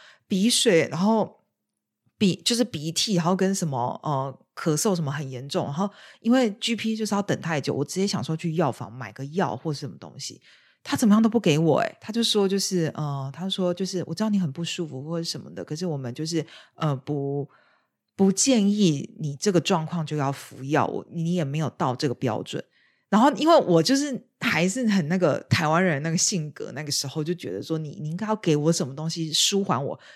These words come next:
他就给了我一个，他说：“没有任何药，呃，没有任何就是化学药物成分的那种就是药草糖浆。”然后一罐还不便宜，我记得买了五六磅，然后回家就在那边喝，我喝了一个多礼拜，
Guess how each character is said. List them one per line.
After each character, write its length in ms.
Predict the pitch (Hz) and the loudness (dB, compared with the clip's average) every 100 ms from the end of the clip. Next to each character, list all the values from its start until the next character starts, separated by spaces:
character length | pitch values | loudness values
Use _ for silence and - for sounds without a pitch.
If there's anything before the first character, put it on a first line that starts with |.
| - | -12
他 120 | 247 | 2
就 120 | 285 | 2
给 200 | 254 170 | 6 6
了 100 | 143 | 6
我 140 | 151 127 | 4 2
一 60 | |
个， 160 | 147 160 | 2 0
他 120 | 165 | 0
说 240 | 165 175 165 - - | 0 0 0 -8 -2
：“没 160 | 190 220 | 4 6
有 120 | 233 | 6
任 280 | 180 254 220 | 6 6 6
何 120 | 190 | 4
药， 440 | 165 208 170 - _ | 4 4 4 2 _
呃， 220 | - 165 147 | 0 2 4
没 100 | 208 | 4
有 100 | 180 | 4
任 240 | 185 214 | 4 2
何 140 | 165 | 0
就 100 | 156 | -2
是 320 | 165 - 165 143 - - _ | -2 0 0 -2 -6 -20 _
化 260 | - 269 185 | 0 4 6
学 180 | 160 147 | 4 4
药 140 | 185 | 4
物 140 | 175 170 | 4 2
成 240 | - 139 | 0 -2
分 240 | - 165 | 0 0
的 240 | 135 131 - | 2 2 0
那 100 | 175 | 0
种 180 | 147 120 | 0 0
就 140 | - 160 | -4 -2
是 340 | 165 143 - | 0 -2 -2
药 180 | - 165 | 0 2
草 240 | 127 - - | 0 -4 -10
糖 160 | 139 - 139 | -14 -14 -10
浆。” 200 | 120 113 - _ _ _ | -10 -10 -16 _ _ _
然 140 | - 151 | -6 -4
后 40 | |
一 40 | 165 | 0
罐 160 | 208 | 2
还 40 | 175 | 4
不 80 | 175 | 2
便 200 | - 131 | -2 -6
宜， 80 | |
我 80 | 131 | -6
记 80 | 147 | -4
得 60 | 165 | -4
买 160 | 110 | -4
了 60 | 110 | -6
五 120 | 131 | -4
六 140 | 143 | -4
磅， 260 | - 117 - - - - - | -2 -4 -8 -12 -14 -12 -2
然 100 | 180 | 0
后 60 | 190 | 4
回 120 | 165 | 4
家 120 | 170 | 2
就 80 | 160 | 0
在 20 | |
那 80 | 160 | -2
边 100 | 156 | -2
喝， 260 | - 147 - _ | -2 -2 -4 _
我 60 | - | 2
喝 220 | - 294 | 6 8
了 160 | 285 220 | 10 8
一 60 | |
个 100 | 254 | 6
多 160 | 269 302 | 8 8
礼 80 | 214 | 8
拜， 180 | 254 | 6